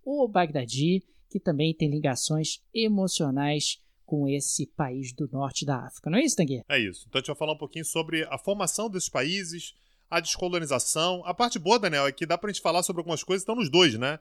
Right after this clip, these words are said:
Speaker 2: Ah, o colonialismo europeu, processo de independência, a guerra civil, o partido único no poder desde a independência até hoje, né? Então, no caso da,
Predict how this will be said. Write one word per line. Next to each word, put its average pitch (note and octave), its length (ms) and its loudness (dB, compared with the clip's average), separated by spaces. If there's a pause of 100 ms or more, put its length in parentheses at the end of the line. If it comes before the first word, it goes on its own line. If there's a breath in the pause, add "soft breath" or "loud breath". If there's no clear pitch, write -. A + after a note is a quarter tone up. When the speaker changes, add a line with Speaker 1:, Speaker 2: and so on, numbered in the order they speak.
(100)
Speaker 2:
Ah, A#2 220 4
o G2+ 80 -2
colonialismo D3 600 2
europeu, D#3+ 540 2 (340)
processo E3 420 2
de D#3 40 0
independência, D#3 920 0 (300)
a B2+ 80 0
guerra C#3+ 300 2
civil, F3 600 -2 (240)
o D3 120 -2
partido E3+ 480 0
único D#3+ 360 2
no D3 80 0
poder C3 400 2
desde E3+ 380 2
a E3 40 -4
independência D3 680 0
até G#2+ 120 -6
hoje, A#2+ 440 4
né? C3 140 0
Então, C3+ 180 -6
no B2+ 40 -8
caso C#3 280 0
da, A2+ 200 0